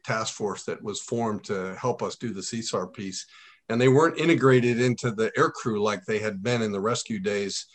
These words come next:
uh, it, you know, prior to the Gulf War. So they were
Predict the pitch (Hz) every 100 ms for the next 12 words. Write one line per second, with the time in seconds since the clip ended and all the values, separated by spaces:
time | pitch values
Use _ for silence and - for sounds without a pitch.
0 | _ - 107 104 107 101 98 92 - -
1 | 107 107 101 92 - 120 113 - 104 90
2 | 113 117 - 90 80 - 95 113 127 110
3 | -